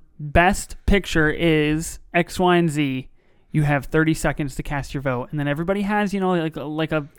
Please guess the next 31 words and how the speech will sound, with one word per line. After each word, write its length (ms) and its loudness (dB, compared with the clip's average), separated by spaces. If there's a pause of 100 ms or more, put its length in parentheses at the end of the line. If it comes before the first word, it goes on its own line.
I, 160 -10 (260)
could 140 2
be 200 2
whatever 320 2
kind 160 -2
of 60 -4
device, 440 -4 (340)
and 100 -4
they 80 -2
cast 360 -2
their 120 4
vote, 260 6
and 120 0
you 60 2
get 100 0
to 80 2
watch. 460 0 (840)
No, 280 -2
you 120 -4
don't 180 2
get 120 -4
to 80 -4
watch 220 -4
the 80 -6
live 200 -2
results, 340 -6
'cause 140 -4
that 100 0
would 100 -2
be 100 -2
a 140 -4